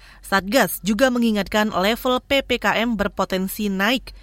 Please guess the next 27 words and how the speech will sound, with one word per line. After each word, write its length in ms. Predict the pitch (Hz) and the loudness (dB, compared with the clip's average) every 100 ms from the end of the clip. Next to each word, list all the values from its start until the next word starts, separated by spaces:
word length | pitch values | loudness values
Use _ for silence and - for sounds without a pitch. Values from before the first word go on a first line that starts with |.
| - | -16
jika 320 | 160 165 190 | -6 -4 -2
masyarakat 560 | 170 165 180 214 240 - | -2 -2 0 2 0 -2
abai 480 | - 190 185 214 170 | -2 0 4 2 2
protokol 400 | 170 165 170 170 | -2 -4 -4 -4
kesehatan 560 | - 165 165 175 311 - - - | -6 -6 -4 0 -2 -2 -16 -18
saat 400 | - 254 240 - | 0 4 4 2
tren 320 | - 262 262 | -4 -4 -2
kasus 400 | 226 208 247 - | -4 -4 -6 -6
covid 320 | - 196 208 | -6 -6 -6
sembilan 400 | - 196 175 175 | -4 -2 0 0
belas 160 | 202 - - | -2 -2 -8
tengah 240 | 254 240 | -4 -4
naik 320 | 226 196 165 | -4 -6 -6
saat 320 | - - 165 | -8 -4 -4
ini. 320 | - 180 147 - _ _ _ _ _ - | -4 -8 -8 -14 _ _ _ _ _ -2
Sebelumnya, 560 | 254 269 285 214 196 254 | 2 2 2 2 2 2
Kementerian 400 | 247 240 247 240 | 0 0 0 -2
Perhubungan 560 | 240 233 214 208 190 202 | -2 -4 -2 0 0 -2
akan 320 | 208 214 208 | -2 -2 -2
menerapkan 400 | 190 196 - 208 | -2 -4 -2 -4
aturan 480 | 180 180 226 220 220 | -2 -4 -2 -2 -2
terbaru 400 | 220 208 214 269 | -2 0 0 -2
seperti 480 | - - 190 - 208 | -6 -6 -6 -4 -4
keharusan 640 | 196 185 185 185 208 202 | -2 -2 -2 -2 -4 -4
vaksinasi 720 | 214 208 - 226 202 196 220 | -6 -6 -6 -4 -4 -4 -4
dosis 320 | 185 180 202 | -2 -2 -4
ketiga 560 | - 214 202 180 214 359 | -6 -8 -6 -2 -2 -2